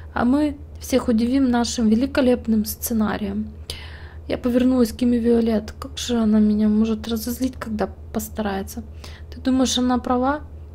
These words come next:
Нам тоже лучше выучить другой текст. Нет, учитель Борис сказал нам выучить это, мы и будем играть его. Кентин уже был на месте, когда мы пришли, он даже не заметил нас. Описательный —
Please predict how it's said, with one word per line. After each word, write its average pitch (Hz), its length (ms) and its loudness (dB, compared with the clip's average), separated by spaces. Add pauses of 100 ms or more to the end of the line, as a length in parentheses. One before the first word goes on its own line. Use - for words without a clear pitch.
Нам 233 180 0
тоже 285 220 2
лучше 262 360 2
выучить 220 360 0
другой 226 320 0
текст. 196 360 -8 (680)
Нет, 254 260 4
учитель 285 360 -2
Борис 233 320 4
сказал 220 440 0 (220)
нам 220 300 2
выучить 254 440 0
это, 220 280 0
мы 240 220 2
и - 20 0
будем 233 400 2
играть 208 320 -2
его. 202 260 -6 (1900)
Кентин 285 380 0
уже 214 160 6
был 220 140 4
на 233 100 4
месте, 233 340 0
когда 202 300 -2
мы 202 140 0
пришли, 214 340 -4
он 208 140 4
даже 226 200 0
не 233 120 4
заметил 226 500 0
нас. - 340 -6 (560)
Описательный — 254 760 2